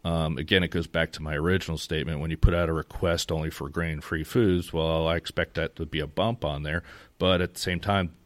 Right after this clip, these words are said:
ten percent of them were grain-based foods. And so from that standpoint, to me, it's a misnomer, and it's based off of, hey, you know, you asked for biased data, you got biased data.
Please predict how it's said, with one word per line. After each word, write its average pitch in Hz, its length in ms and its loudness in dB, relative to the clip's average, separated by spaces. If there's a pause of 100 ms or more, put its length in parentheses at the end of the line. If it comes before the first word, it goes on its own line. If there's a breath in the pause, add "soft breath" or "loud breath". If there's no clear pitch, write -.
ten 95 240 -2
percent 87 680 -2 (140)
of 80 200 -4
them 80 180 -4
were 78 160 -6
grain-based 78 800 -4
foods. - 640 -10
And 87 240 -2
so 80 180 -2
from 82 300 0
that 92 260 2
standpoint, 80 1000 0 (160)
to - 140 -6
me, 87 180 2
it's 82 200 0
a 80 40 -2
misnomer, 80 840 -2
and 80 80 -2
it's 78 160 -6
based 78 360 -4
off 76 260 -4
of, 76 420 -4
hey, 78 380 -2
you 82 160 -4
know, 78 140 -2
you 80 280 -2
asked 78 320 -2
for 78 140 -6
biased 73 400 -4
data, 73 240 -4
you 71 140 -10
got 76 280 -2
biased 65 400 -10
data. 64 340 -8